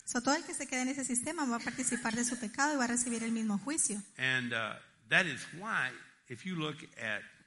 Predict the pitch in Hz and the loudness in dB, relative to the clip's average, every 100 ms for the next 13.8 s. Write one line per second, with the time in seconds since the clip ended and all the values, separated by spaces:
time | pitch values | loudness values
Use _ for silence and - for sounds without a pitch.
0 | _ _ _ _ _ _ _ _ _ - | _ _ _ _ _ _ _ _ _ -12
1 | 120 175 165 135 131 120 113 113 - 247 | -6 -4 -2 -2 0 -2 -2 -12 -6 -4
2 | 226 104 - - _ 269 240 254 - 311 | -4 -6 -10 -18 _ -8 -4 -2 -2 -2
3 | 339 349 320 277 233 269 311 277 269 262 | -2 0 0 0 2 0 0 0 -2 -2
4 | 233 233 220 254 294 311 302 240 196 302 | -2 0 -2 -2 0 0 2 2 0 0
5 | 196 196 185 160 165 175 156 113 160 156 | 0 0 0 -2 0 -2 -2 -6 -8 -6
6 | 135 165 139 95 87 - - 254 254 247 | -4 -4 -6 -10 -12 -14 -4 -2 0 2
7 | 254 294 311 302 - 285 330 349 269 - | 2 2 0 -2 0 0 0 2 2 2
8 | 240 233 226 - - - 233 277 320 311 | 2 -2 -2 -6 -6 -2 0 0 0 2
9 | 262 240 226 240 226 220 226 214 - 208 | 2 2 0 0 0 0 0 0 2 0
10 | 208 190 120 156 135 131 131 123 131 101 | 0 -2 -2 -2 -2 -4 -6 -6 -8 -10
11 | - _ _ _ _ - 262 247 226 - | -14 _ _ _ _ -10 -4 -2 0 0
12 | 247 254 254 135 135 247 131 - 110 107 | 0 0 2 6 6 6 2 2 -2 -2
13 | 175 180 - 117 104 - 110 90 | 0 0 0 -8 -8 -10 -10 -12